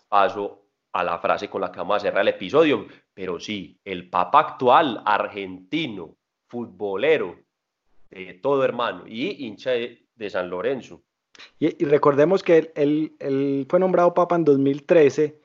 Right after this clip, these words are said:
Speaker 2: y justo en los años que siguieron, San Lorenzo quedó campeón del torneo argentino y luego ganó la Copa Libertadores por primera vez.
Speaker 1: O sea que probablemente el Papa intercedió ante nuestro Señor y dio resultado. <laughs>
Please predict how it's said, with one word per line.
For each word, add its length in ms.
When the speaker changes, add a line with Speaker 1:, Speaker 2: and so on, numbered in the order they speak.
Speaker 2:
y 120
justo 440
en 100
los 120
años 240
que 140
siguieron, 500
San 160
Lorenzo 320
quedó 160
campeón 400
del 220
torneo 260
argentino 680
y 80
luego 480
ganó 180
la 120
Copa 220
Libertadores 500
por 140
primera 360
vez. 320
Speaker 1:
O 160
sea 300
que 540
probablemente 600
el 120
Papa 320
intercedió 1000
ante 600
nuestro 480
Señor 640
y 240
dio 220
resultado. 1000
<laughs> 640